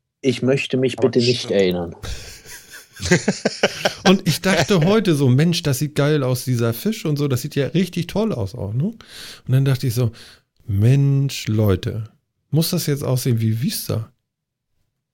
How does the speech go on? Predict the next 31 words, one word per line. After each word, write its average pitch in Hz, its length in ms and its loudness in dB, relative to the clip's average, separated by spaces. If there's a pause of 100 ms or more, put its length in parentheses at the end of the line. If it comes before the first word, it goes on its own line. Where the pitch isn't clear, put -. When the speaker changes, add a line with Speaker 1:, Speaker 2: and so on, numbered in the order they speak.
(460)
Speaker 2:
Ja, 143 260 -10 (140)
vielleicht. 90 680 -8 (100)
Ich - 120 -20
wei-, 69 180 -8
weiß 131 180 -10
nicht. 92 280 -12
Also 101 100 -6
ich, - 200 -10 (180)
ich 98 120 -8
meine, 107 140 -4
diese 101 180 -14
ganze 104 260 -6
Seite 107 260 -4
sieht 95 160 -8
so 92 60 -12
ein - 20 -10
bisschen 92 240 -10
so - 80 -8
aus, 90 100 -6
als - 160 -14
wenn 95 100 -8
sie 95 120 -12
die 85 100 -12
ganzen 90 340 -8
iPhones 87 480 -6
irgendwie 87 280 -10
in 85 60 -8
ein 85 100 -6
Aquarium 92 320 -10
geworfen 85 360 -6
hätten. 87 220 -10